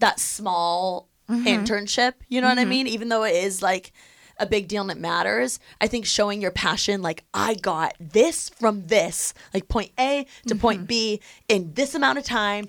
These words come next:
Speaker 2: Right.
Speaker 1: and we did it with one other employee or, like,
Speaker 2: Right.
Speaker 1: one other coworker," and just, like,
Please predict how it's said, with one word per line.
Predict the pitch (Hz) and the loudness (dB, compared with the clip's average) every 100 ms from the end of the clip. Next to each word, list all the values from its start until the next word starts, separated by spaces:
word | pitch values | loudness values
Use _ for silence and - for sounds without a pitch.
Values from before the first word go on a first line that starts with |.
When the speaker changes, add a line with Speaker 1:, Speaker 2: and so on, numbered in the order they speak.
| - - | -14 0
Speaker 2:
Right. | 202 208 | 2 4
Speaker 1:
and | 185 185 | 2 -2
we | |
did | 202 220 | 0 2
it | 220 | 2
with | 185 180 | -4 -6
one | 170 214 254 254 - | -4 2 2 2 0
other | 220 208 214 | 0 2 0
employee | 220 190 202 202 190 190 | -2 -2 2 2 0 -2
or, | 214 | 0
like, | 190 175 | 0 2
Speaker 2:
Right. | 240 | 2
Speaker 1:
one | 262 | 2
other | 285 262 | 2 0
coworker," | 247 226 220 226 | -2 -2 -2 -2
and | 214 226 | -2 -2
just, | 233 - | -2 0
like, | 226 - | 0 0